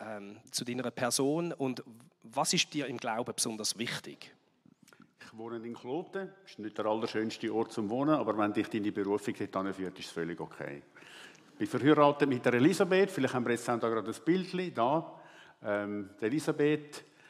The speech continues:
Speaker 2: siebenunddreißig Jahre geheiratet. Ähm, das ist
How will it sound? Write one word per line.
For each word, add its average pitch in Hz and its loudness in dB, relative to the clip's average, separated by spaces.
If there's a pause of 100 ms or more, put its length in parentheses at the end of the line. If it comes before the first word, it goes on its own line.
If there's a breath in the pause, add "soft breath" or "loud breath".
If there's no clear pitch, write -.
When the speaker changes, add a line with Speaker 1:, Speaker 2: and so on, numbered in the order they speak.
(200 soft breath)
Speaker 2:
siebenunddreißig 156 6
Jahre 139 6
geheiratet. 196 2
Ähm, 113 4 (1700)
das - -14
ist - -10